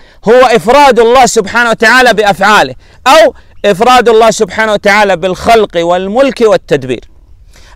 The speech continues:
الثاني توحيد الألوهية، توحيد العبودية، توحيد العبادة،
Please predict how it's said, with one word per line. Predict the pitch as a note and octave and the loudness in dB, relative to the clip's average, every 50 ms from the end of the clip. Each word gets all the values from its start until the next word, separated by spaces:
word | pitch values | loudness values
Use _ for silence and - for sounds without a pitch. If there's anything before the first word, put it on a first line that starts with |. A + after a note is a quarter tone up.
| - - | -6 -4
الثاني | F#3+ - - - - C4+ C#4+ C#4+ C#4+ C#4+ C#4+ D4 C#4 G#3+ | -4 -4 -6 -4 -2 0 2 2 2 2 0 -2 -4 -6
توحيد | - - G#3 G#3 G3+ - - A#3+ B3+ B3 G3 | -2 0 0 0 0 0 0 -2 0 0 0
الألوهية، | A#3 A3 G#3+ G#3+ G#3 G#3 G#3 G3+ G#3+ A3+ A3+ G3 E3+ D#3 | -2 0 0 0 2 2 2 2 2 2 0 -2 -4 -6
توحيد | C#3+ - F#3 G3 F3+ D3+ F3+ A#3+ B3 A3+ A3 | -4 0 0 0 0 0 0 0 0 0 0
العبودية، | A#3 A3 G3 G#3+ G3+ E3+ G3+ G3+ G3+ E3+ G#3+ A3 G#3 F3 D3+ C#3 - | -2 0 -2 -4 -2 -2 -2 -2 0 0 -2 -2 -4 -4 -6 -8 -4
توحيد | - F#3+ G3+ G3 - G#3+ A#3+ B3 A3+ A#3 | -2 -2 -2 -2 -2 -2 -2 0 0 0
العبادة، | A3+ G#3+ F#3+ F#3+ G#3 G3 A3 A3 F#3+ D3 B2 - | -2 0 0 0 2 2 2 2 2 0 -2 -6